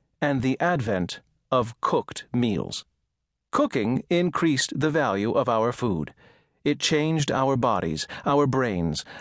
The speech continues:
our use of time, and our social lives. It made us into consumers of external energy and thereby created an organism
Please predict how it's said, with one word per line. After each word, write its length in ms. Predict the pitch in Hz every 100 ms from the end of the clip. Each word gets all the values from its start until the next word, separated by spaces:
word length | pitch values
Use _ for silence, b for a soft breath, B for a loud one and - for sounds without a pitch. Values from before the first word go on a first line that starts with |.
| B
our 220 | 127 131
use 260 | 139 135
of 140 | 147 -
time, 420 | 139 123 82 65 - b b b
and 480 | 139 123 123 139 143
our 280 | 117 117 127
social 400 | - 104 - 85
lives. 420 | 78 - - - _ _ _ _ _ -
It 160 | 156
made 240 | 160 170 175
us 260 | 165 - -
into 240 | 160 151 143
consumers 640 | 160 135 190 170 151 135
of 180 | 147 139
external 560 | 151 - 170 156 156 156
energy 420 | 143 131 117 117 B B B
and 220 | 156 151
thereby 420 | 151 226 190 127 120
created 540 | - 139 156 156 151
an 100 | 127
organism 640 | 170 190 180 170 151 151